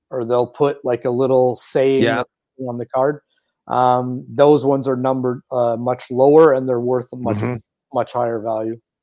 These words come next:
Speaker 2: Because you're in Montreal,
Speaker 1: Yeah.
Speaker 2: we're in Montreal,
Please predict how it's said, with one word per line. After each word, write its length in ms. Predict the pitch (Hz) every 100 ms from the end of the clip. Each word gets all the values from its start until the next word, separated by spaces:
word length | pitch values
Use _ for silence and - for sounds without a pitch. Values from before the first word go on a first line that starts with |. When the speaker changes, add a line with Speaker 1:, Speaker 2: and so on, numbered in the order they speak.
| _ _ _ _ _
Speaker 2:
Because 640 | - 113 151 165 175 147 - -
you're 260 | 101 143 147
in 140 | 135
Montreal, 800 | 127 127 - 117 110 87 98 - _ _ _ _ _ _ _ _ 120
Speaker 1:
Yeah. 120 | 127 -
Speaker 2:
we're 260 | 95 135 143
in 120 | 123
Montreal, 800 | 101 98 - 95 82 76 92 147